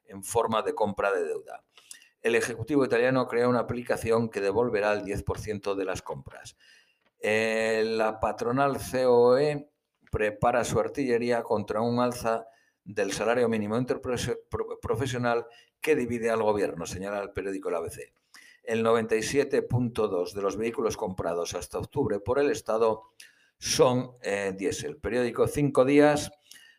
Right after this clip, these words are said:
la empresa, la operadora de ave de bajo coste, Oigo, se estrena con billetes entre Madrid y Barcelona por nueve euros. Iberdrola y B N,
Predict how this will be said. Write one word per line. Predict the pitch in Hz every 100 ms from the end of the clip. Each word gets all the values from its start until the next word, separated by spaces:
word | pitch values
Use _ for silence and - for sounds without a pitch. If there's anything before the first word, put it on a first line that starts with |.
| -
la | 98
empresa, | 101 107 - 135 120 131 123 123
la | 107
operadora | 107 107 107 131 135 127
de | 131
ave | 127 123
de | 107
bajo | 110 117 107 104
coste, | 104 - - 87 - -
Oigo, | 117 147 147 139 143 143 - _ _ -
se | - - - 107
estrena | 98 - 127 139 139 143
con | 120 107
billetes | 110 120 110 95
entre | 104 98 104
Madrid | 101 117 123
y |
Barcelona | 120 120 117 113 117 117
por | 107 98
nueve | 104 101 85
euros. | 73 71 - - - _ _ _ _ _ _ _ - - _ -
Iberdrola | 127 127 120 143 147 117
y | 117
B | 131
N, | 135 127